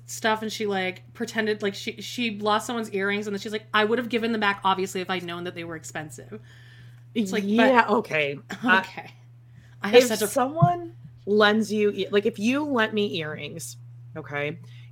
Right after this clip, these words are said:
Speaker 2: and I then went on vacation, I wouldn't bring your earrings with me.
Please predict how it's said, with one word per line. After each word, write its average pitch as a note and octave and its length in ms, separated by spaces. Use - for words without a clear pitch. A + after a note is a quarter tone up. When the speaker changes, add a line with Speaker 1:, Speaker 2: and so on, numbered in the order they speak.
Speaker 2:
and D#3 800
I F#3 200
then G#3 240
went G3 140
on F#3+ 160
vacation, D#3 960
I G#3 140
wouldn't E4+ 380
bring G#3 420
your G3 280
earrings D#3+ 560
with C#3 360
me. - 340